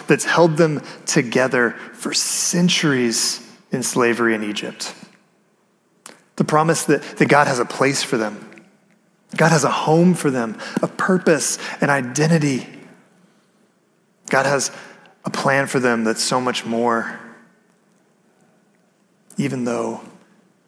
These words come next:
for generations it seemed like anything but that. They spent generation after generation as second-class citizens, generations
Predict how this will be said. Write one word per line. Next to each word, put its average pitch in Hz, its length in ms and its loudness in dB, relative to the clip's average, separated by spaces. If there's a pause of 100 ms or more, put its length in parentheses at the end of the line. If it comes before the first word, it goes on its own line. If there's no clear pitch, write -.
(160)
for - 160 -4
generations 117 1300 -4 (1500)
it 127 140 -6
seemed 120 440 -2
like 107 200 -2
anything 107 460 -8
but 110 300 -8
that. - 360 -8 (1900)
They 139 100 -2
spent 160 320 -6
generation 131 840 -2 (360)
after 117 240 -2
generation 113 840 -2 (720)
as 110 100 -2
second-class - 640 -4
citizens, - 760 -8 (400)
generations 131 880 -2